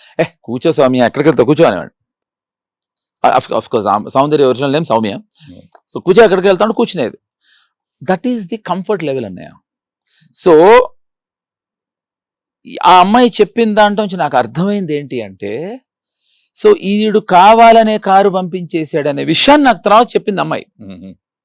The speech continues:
Speaker 1: ఆ డ్రైవర్ని అడిగితే, "ఈడు పంపించేసాడండి", నాకు తర్వాత నెక్స్ట్ డే. ఇలాంటి హ్యూమిలేషన్ కూడా ఉంటుంది. ఆ రోజు నేను దింపకుండా అతను దింపుండుంటే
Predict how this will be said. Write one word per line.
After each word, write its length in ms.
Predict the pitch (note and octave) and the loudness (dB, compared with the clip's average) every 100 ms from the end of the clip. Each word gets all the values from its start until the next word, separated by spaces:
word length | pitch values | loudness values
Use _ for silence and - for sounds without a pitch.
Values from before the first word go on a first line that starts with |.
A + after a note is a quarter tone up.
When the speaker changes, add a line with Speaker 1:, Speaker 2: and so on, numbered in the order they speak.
| - _ _ - | -20 _ _ -8
Speaker 1:
ఆ 60 | C#3 | -2
డ్రైవర్ని 500 | B2+ C#3 F3 F3+ D#3+ | 0 2 0 -2 -2
అడిగితే, 540 | D3 D3 C#3 D#3+ F#3+ | -4 -6 -4 -2 -2
"ఈడు 160 | D#3 C3+ | -2 -4
పంపించేసాడండి", 880 | C3+ C3+ - D3+ D3 B2 A#2+ D3+ | -4 -4 -6 -4 -4 -4 -6 -8
నాకు 180 | F3 C3 _ | -8 -14 _
తర్వాత 240 | G#2 A#2 | -6 -4
నెక్స్ట్ 260 | A2+ G#2 G#2+ | -4 -6 -8
డే. 60 | - _ _ _ _ _ _ _ _ _ _ _ _ - | -12 _ _ _ _ _ _ _ _ _ _ _ _ -2
ఇలాంటి 220 | F#3+ G#3+ | -2 -2
హ్యూమిలేషన్ 480 | G#3 G3+ G3+ E3+ F3 | -4 -4 -4 -6 -10
కూడా 180 | D#3+ D3+ | -6 -6
ఉంటుంది. 260 | B2 A#2 | -6 -2
ఆ 120 | C3 | 0
రోజు 360 | D3+ E3 E3 D#3+ | 0 0 -2 -6
నేను 300 | D#3 D3+ D3+ | -8 -8 -8
దింపకుండా 800 | D3 C#3 C#3+ D3 D3 D3 D3 D3+ - - | -10 -8 -10 -8 -8 -6 -4 -6 -10 -14
అతను 280 | B2+ D3 C#3+ | -12 -10 -10
దింపుండుంటే 840 | C3 C#3+ C#3 C3+ C3+ C3+ B2 G#3 | -10 -12 -14 -14 -12 -14 -14 -16